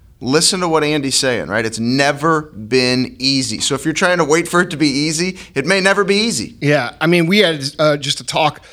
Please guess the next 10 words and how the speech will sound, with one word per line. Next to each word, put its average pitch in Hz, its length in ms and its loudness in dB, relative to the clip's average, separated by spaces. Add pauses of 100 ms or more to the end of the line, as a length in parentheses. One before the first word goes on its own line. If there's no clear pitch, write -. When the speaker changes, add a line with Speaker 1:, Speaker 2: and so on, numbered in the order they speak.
(420)
Speaker 2:
uh, 147 60 -2 (160)
an 156 100 2
hour 165 240 2
before 156 480 0
we 156 120 -2
started 151 300 2
recording 175 420 2
this 139 200 -2
with, 156 460 -4
uh, 143 380 2